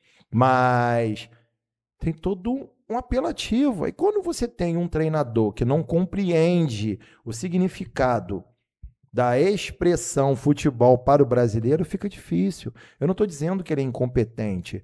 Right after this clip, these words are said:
Eu tô dizendo o seguinte, ele não fez uma boa convocação.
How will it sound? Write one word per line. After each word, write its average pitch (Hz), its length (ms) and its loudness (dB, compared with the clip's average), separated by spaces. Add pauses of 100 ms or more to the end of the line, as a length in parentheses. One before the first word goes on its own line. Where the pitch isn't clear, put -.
(220)
Eu 113 100 0
tô 139 160 4
dizendo 127 540 2
o 175 40 -6
seguinte, 233 600 -2 (640)
ele 147 380 0
não 175 580 2
fez 165 400 0
uma 196 220 0
boa 156 420 8
convocação. 240 1040 -2